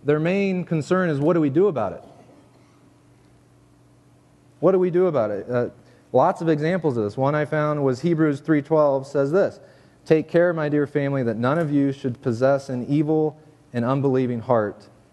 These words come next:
leading you to withdraw from the living God." So since evil is not just something in the past or something that other cultures deal with or other people,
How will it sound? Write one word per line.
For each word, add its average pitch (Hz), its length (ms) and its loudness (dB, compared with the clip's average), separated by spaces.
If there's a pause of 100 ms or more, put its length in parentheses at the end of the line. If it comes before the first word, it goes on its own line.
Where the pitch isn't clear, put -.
(120)
leading 131 300 -2
you 123 140 -2
to - 120 -14
withdraw 117 540 0
from 113 180 -12
the 107 60 -6
living 110 280 -2
God." 92 300 -2 (3000)
So 151 280 2
since 165 280 -2
evil 185 320 2
is 143 100 -2
not 156 600 -4
just 147 200 0
something 156 380 0
in 135 60 -2
the 127 100 -4
past 151 480 0
or 123 60 -2
something 143 540 -2
that 117 140 -4
other 165 220 2
cultures 151 460 -2
deal 147 280 2
with 139 240 -2
or 131 80 0
other 143 200 2
people, 135 680 -2